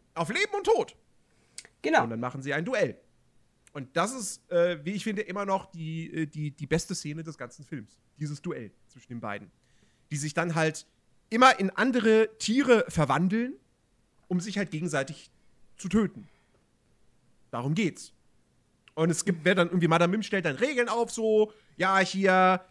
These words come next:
Speaker 1: äh,
Speaker 2: Das
Speaker 1: kein,
Speaker 2: nur
Speaker 1: nicht unsichtbar machen.
Speaker 2: Geil, kein
Speaker 1: Ähm,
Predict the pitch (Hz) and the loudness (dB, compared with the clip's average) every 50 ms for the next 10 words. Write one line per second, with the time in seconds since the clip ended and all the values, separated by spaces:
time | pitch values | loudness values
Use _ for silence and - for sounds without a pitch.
0 | _ _ _ - 165 170 165 165 160 156 156 156 147 147 143 - 247 247 - - | _ _ _ -2 0 2 4 4 4 6 4 4 4 2 8 10 12 12 12 10
1 | 165 202 196 196 311 330 311 - - 302 294 330 262 - 302 285 269 311 285 - | 6 6 6 8 8 8 6 6 4 0 -6 -6 0 2 4 6 6 6 4 2
2 | 196 - - 320 - - 156 196 240 247 254 262 262 294 262 185 185 | -2 -10 -12 -14 -12 -8 0 4 6 6 6 6 4 2 4 6 6